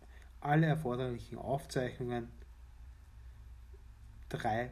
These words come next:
bis sieben Jahre aufheben. Das heißt, die Siebenjahresfrist läuft vom Schluss des Kalenderjahres an, für das die letzte Eintragung vorgenommen wurde.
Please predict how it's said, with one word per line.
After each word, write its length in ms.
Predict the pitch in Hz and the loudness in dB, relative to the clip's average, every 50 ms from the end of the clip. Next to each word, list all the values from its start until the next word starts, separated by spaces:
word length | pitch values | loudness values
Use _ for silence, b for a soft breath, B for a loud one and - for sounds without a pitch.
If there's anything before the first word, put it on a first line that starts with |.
| - - - | -4 -8 -8
bis 260 | - - - - - | -6 -6 -6 -6 -6
sieben 280 | - 120 120 123 120 113 | -4 -2 -2 -2 -2 0
Jahre 380 | 113 107 104 107 107 117 117 113 - | 0 2 2 0 0 -2 -4 -6 -8
aufheben. 680 | - - - - - - - - - - - - - - - - - - - - - - - - - - - - - - - - - - - - - - - - - - - - - - - - - - - - - - - - - - - - - - - - - - - - - - - - - - - - - - - - - - - - - - - - - - - - - b b b b b b b b - - | -10 -10 -10 -10 -12 -12 -14 -14 -12 -10 -10 -10 -10 -10 -12 -12 -14 -14 -14 -14 -14 -16 -16 -16 -16 -14 -14 -14 -14 -14 -16 -16 -16 -16 -16 -16 -16 -16 -16 -16 -16 -16 -16 -16 -16 -16 -16 -16 -16 -16 -16 -16 -16 -16 -18 -18 -18 -18 -18 -18 -18 -18 -18 -18 -18 -18 -18 -18 -18 -20 -20 -20 -18 -16 -14 -14 -14 -14 -16 -16 -18 -18 -16 -16 -16 -14 -14 -14 -14 -14 -14 -14 -14 b b b b b b b b -4 2
Das 80 | 127 | 4
heißt, 200 | 135 120 110 - | 4 4 4 2
die 60 | - | 0
Siebenjahresfrist 1040 | 156 - - 196 226 247 214 147 123 139 160 175 160 - - - 165 160 160 - - | 0 4 6 8 10 10 10 10 10 8 8 8 6 4 4 4 4 4 4 4 4
läuft 240 | 120 113 127 - - | 4 4 4 2 0
vom 140 | - 135 | 0 -2
Schluss 300 | - - - 190 214 214 | 2 6 8 8 8 6
des 200 | - - 208 - | 4 2 0 4
Kalenderjahres 640 | - 170 147 135 131 135 151 147 139 135 135 135 - | 6 8 8 8 8 8 8 8 8 8 6 6 6
an, 180 | 113 110 117 120 | 4 4 4 4
für 160 | - - 131 | 4 4 4
das 240 | - 123 113 113 - | 6 4 4 4 4
die 80 | - | 4
letzte 400 | 135 120 113 110 113 - - 123 | 6 6 6 4 4 2 4 4
Eintragung 560 | 107 104 107 117 117 113 110 110 107 107 107 104 | 6 6 4 2 2 0 0 0 2 0 0 0
vorgenommen 640 | - - 113 127 156 196 190 175 165 160 170 165 156 | 2 2 4 4 6 6 6 8 8 8 8 8 8
wurde. 320 | - - 135 131 135 131 | 8 8 6 6 4 0